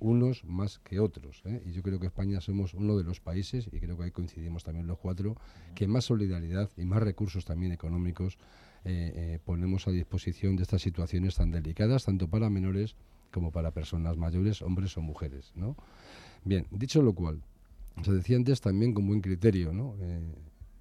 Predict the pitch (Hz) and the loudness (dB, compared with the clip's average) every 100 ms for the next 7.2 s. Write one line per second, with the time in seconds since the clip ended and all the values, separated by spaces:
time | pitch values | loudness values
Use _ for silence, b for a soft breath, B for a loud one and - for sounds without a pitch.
0 | - 87 85 82 80 80 87 82 90 95 | -14 -8 -6 -4 -6 -6 -6 -4 -2 0
1 | 107 117 117 87 98 101 92 87 87 90 | 0 2 0 0 0 0 -2 -2 -2 -2
2 | 101 101 117 B B B B - 92 101 | 0 0 0 B B B B -2 4 4
3 | 92 82 78 78 85 107 110 98 101 85 | 2 -2 -6 -4 0 2 4 4 4 0
4 | - 78 82 107 90 104 - 120 - 90 | 0 -2 0 0 2 0 0 -2 0 -2
5 | 135 117 78 76 78 82 73 76 71 71 | -2 -2 -4 -8 -10 -10 -12 -12 -14 -14
6 | 71 B B B B - 101 104 98 110 | -18 B B B B -2 2 4 6 4
7 | 92 - | 4 0